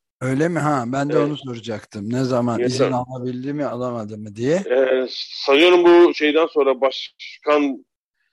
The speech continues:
Speaker 2: değişikliği demeyeyim de yani Servet Yardımcı'nın vekaleten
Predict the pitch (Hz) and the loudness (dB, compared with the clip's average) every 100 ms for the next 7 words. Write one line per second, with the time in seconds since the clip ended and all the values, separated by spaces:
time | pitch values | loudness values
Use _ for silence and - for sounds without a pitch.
0 | _ - 127 - 123 139 135 156 180 139 | _ -2 -2 -2 -6 -2 2 4 4 4
1 | 120 117 110 - 120 123 127 _ 131 127 | 2 0 -4 -4 -2 0 -2 _ -4 -2
2 | 131 123 131 139 127 123 123 139 - 110 | -4 -8 -10 -8 -6 -4 0 0 -2 -10